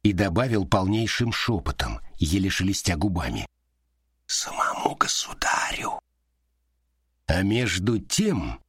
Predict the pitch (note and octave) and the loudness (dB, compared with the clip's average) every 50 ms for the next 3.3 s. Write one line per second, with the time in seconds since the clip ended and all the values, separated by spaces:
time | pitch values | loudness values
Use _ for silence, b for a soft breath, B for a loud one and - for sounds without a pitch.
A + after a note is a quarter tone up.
0 | _ _ _ _ _ _ _ _ _ _ _ _ _ _ _ - F2+ F2 E2 G#2 | _ _ _ _ _ _ _ _ _ _ _ _ _ _ _ -2 0 0 2 2
1 | G#2+ G#2 G#2 G2 - - G2+ G#2 G2 - - G2+ G2+ F#2+ F2 G2+ G2+ F#2 F#2 - | 2 2 2 0 0 2 2 2 2 2 2 2 2 2 2 2 2 2 2 2
2 | A2 G#2+ G2 E2 D#2+ G2 F#2+ F2+ - - F#2 - G2 F#2 F#2 F#2 F#2 F#2 F2 - | 2 2 2 2 2 0 0 2 0 0 0 0 0 2 2 0 0 0 0 -2
3 | - - D2+ C2+ A1+ - | -2 -2 -2 -4 -4 -6